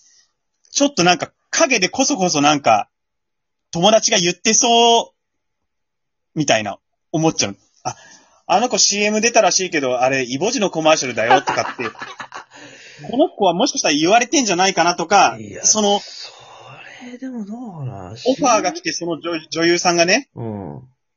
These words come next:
Speaker 1: あ、私、イボジのコマーシャルのメインキャラクター貼るんだっていうところで、その仕事を受ける受けないっていうところで、死ぬほど悩んだんじゃないかなとかって思うと、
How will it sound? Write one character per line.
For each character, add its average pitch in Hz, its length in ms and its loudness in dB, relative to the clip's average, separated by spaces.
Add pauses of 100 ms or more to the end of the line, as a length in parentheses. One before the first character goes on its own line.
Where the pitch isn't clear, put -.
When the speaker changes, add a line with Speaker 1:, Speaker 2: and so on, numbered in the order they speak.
(800)
Speaker 1:
あ、 131 120 -12
私、 160 600 0 (140)
イ 143 100 -6
ボ 214 140 0
ジ 247 80 0
の 175 120 0
コ 160 120 -6
マ 190 120 2
ー 196 40 4
シ 185 100 -2
ャ 160 40 -2
ル 147 40 0
の 135 80 0
メ 123 140 -4
イ 160 100 0
ン 170 40 -4
キ 185 100 -4
ャ - 20 2
ラ 202 100 2
ク - 100 -18
タ 143 100 4
ー 123 60 4
貼 123 140 -2
る 170 120 0
ん 156 60 0
だ 120 140 -2
っ - 80 -14 (440)
て 147 100 0
い 147 200 2
う 147 40 -4
と 165 100 -6
こ 185 100 -2
ろ 165 100 2
で、 131 320 0 (380)
そ - 180 -2
の 196 100 2
仕 202 140 0
事 214 200 0
を 165 40 -2
受 170 120 -2
け 247 160 2
る 180 80 4
受 151 180 0
け 214 40 2
な 190 120 4
い 147 60 2
っ - 80 -12
て - 140 -6
い 135 60 2
う 139 60 -2
と 147 100 -6
こ 165 60 -4
ろ 170 100 0
で、 139 220 0 (920)
死 - 300 0
ぬ 160 80 -6
ほ 214 140 -8
ど 247 80 2
悩 247 260 2
ん 320 60 4
だ 226 100 4
ん 185 60 -2
じ 160 60 -4
ゃ - 20 -6
な 160 120 0
い 151 40 -2
か 143 100 -6
な 147 180 2
と - 80 -20
か 139 60 -4
っ - 80 -14
て 131 80 -4
思 131 200 0
う 113 80 -4
と、 107 360 -6